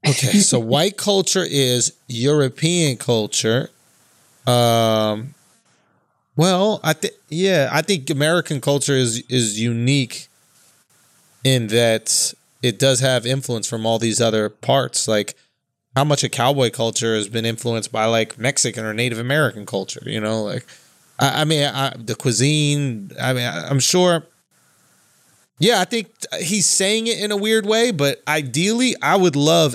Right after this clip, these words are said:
everybody that's part of the fabric of America f-, to feel entitled to everything that comes out of America.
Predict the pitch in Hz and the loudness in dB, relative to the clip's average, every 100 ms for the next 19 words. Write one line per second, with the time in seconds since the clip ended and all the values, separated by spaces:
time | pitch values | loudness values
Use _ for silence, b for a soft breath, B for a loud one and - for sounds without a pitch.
0 | - 147 160 160 131 147 147 156 - b | -2 -4 -2 -2 0 2 2 0 -6 b
1 | b _ _ - 117 - 147 143 - 135 | b _ _ -4 -4 2 2 2 0 0
2 | 139 143 139 120 117 127 131 139 - - | 0 0 -4 -4 -2 -2 -2 -4 -4 -6
3 | 120 143 131 113 - 143 131 107 104 _ | -2 0 0 -2 -2 0 0 -4 -8 _
4 | - 139 135 131 127 110 - 123 139 143 | -4 -2 -2 -2 -4 -4 -4 -2 0 0
5 | 113 104 101 101 - | -2 -6 -8 -8 -10